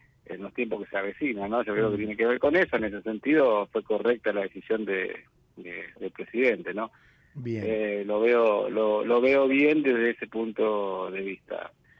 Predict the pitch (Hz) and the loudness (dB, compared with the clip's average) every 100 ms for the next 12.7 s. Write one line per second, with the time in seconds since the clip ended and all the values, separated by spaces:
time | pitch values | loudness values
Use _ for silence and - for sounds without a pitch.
0 | _ _ _ - 92 90 90 - - - | _ _ _ -12 -10 -10 -12 -14 -20 -20
1 | - 104 113 127 139 123 107 - 113 110 | -20 -8 2 4 6 4 0 -4 -4 0
2 | 107 - 98 123 117 117 - 127 123 147 | -2 -2 -4 -2 0 -2 -2 -2 0 0
3 | 165 123 113 - - _ _ - _ _ | 4 4 2 -4 -14 _ _ -20 _ _
4 | _ - 98 107 127 131 113 92 110 110 | _ -8 -6 -4 -4 -2 -2 -6 -4 -2
5 | 110 107 117 117 120 139 120 - 110 117 | 0 0 2 2 4 2 2 -2 -2 2
6 | 123 98 104 - 110 110 120 139 120 - | 2 2 -2 -4 -6 -2 2 4 4 0
7 | - _ _ - 113 101 101 98 - 117 | -10 _ _ -18 -12 -8 -8 -6 -4 -2
8 | 113 101 - 117 120 120 120 135 143 - | -2 -4 -8 -4 -2 0 -2 0 0 2
9 | 143 113 - - - - _ 95 92 - | 2 2 -2 -18 -18 -20 _ -16 -14 -12
10 | - 104 110 - _ - - 98 92 92 | -6 -4 -4 -6 _ -20 -14 -10 -8 -10
11 | 92 _ - 104 120 117 117 113 113 110 | -12 _ -6 0 2 2 0 -2 -4 0
12 | 117 120 135 147 147 156 147 | 2 4 6 6 6 4 2